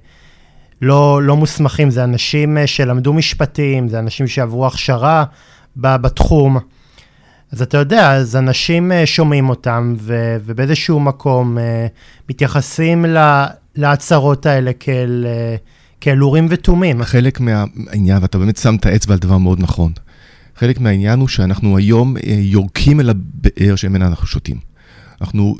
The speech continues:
Speaker 2: יוצרים את חוסר האמון ואת המשבר האמון במו ידינו, בכך שאנחנו מבטלים לחלוטין את המוסדות. אנחנו, אה, מתייחסים אליהם ב-, בביטול, בשלילה, כ-, אה, הורסים אותם.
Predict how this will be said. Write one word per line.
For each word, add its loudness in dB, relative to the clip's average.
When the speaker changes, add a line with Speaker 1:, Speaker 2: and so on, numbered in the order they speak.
Speaker 2:
יוצרים 4
את 0
חוסר 2
האמון 2
ואת -2
המשבר 2
האמון 4
במו 4
ידינו, 2
בכך -2
שאנחנו 0
מבטלים 2
לחלוטין 2
את -4
המוסדות. 0
אנחנו, -2
אה, 0
מתייחסים -4
אליהם 0
ב-, 0
בביטול, 0
בשלילה, -2
כ-, -6
אה, 0
הורסים 2
אותם. 2